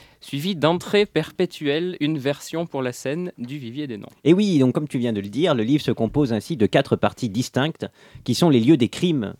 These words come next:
Speaker 2: euh, de l'auteur, où il expose le souffle de son théâtre, trois courts textes de réflexion, suivis d'une version mesurée, selon l'auteur, et épurée du Vivier des Noms, déjà paru en juin deux mille quinze, au moment de la création du spectacle chez P O L,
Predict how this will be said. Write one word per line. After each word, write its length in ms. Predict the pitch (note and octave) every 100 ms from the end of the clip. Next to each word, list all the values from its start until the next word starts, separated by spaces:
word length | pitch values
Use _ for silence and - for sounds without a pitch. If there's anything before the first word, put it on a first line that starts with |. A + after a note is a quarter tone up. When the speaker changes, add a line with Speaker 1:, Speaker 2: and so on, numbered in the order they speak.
| -
Speaker 2:
euh, 440 | F#2+ F2 E2+ E2
de 120 | F2 B2+
l'auteur, 480 | G2+ - A2+ C#3+
où 80 | G#2+
il 80 | G#2+
expose 340 | B2+ - D3+
le 100 | A2+
souffle 380 | G2 - F#3+ B2+
de 100 | A2
son 160 | - A#2
théâtre, 520 | - F#2 C#3 - F#2+ - - -
trois 200 | - A3+
courts 200 | F#3 -
textes 240 | D#3+ C3+
de 60 | B2+
réflexion, 580 | B2 - B2 - C3 F3+
suivis 280 | D3 C#3
d'une 180 | C#3 B2
version 440 | A2+ C3+ - D3+ G#2
mesurée, 680 | A2 F#3+ C#3 C#3+ G#2+ D3+ _ _ _
selon 280 | - C#3+ C3+
l'auteur, 460 | B2+ A#2+ C3 D#3+ B2+
et 160 | G#2+ -
épurée 520 | G3 - B2 A2+ D#3
du 160 | B2
Vivier 300 | A2 E3+ D3
des 120 | A#2+ G#2
Noms, 200 | B2+ F3+ - - -
déjà 300 | F3 E3 D#3
paru 340 | C#3+ C3 D3
en 120 | A#2+ G2
juin 140 | D#3
deux 100 | C3
mille 180 | A2 F2
quinze, 380 | G#2+ B2 D#3+ B2
au 80 | A2+
moment 320 | A2+ B2 D#3+
de 80 | A#2
la 100 | G2
création 400 | - B2+ - E3
du 100 | A#2
spectacle 520 | - G2+ A2 A2 -
chez 180 | - D3+
P 160 | - G#2
O 100 | F2
L, 200 | C#3+